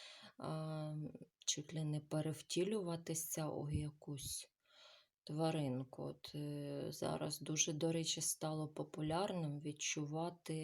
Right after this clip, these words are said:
як, а, душу якоїсь тварини, так? І якось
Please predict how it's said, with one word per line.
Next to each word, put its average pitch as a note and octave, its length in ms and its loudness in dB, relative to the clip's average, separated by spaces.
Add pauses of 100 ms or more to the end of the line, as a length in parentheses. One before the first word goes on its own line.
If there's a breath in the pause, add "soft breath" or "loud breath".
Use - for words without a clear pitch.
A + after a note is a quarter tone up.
(160)
як, D3+ 380 -4 (680 loud breath)
а, D3 400 -2
душу C#3 880 -2 (480)
якоїсь C#3+ 600 -2
тварини, D3+ 880 2
так? D#3+ 420 -4 (640 loud breath)
І E3+ 800 2 (400 loud breath)
якось E3+ 800 -4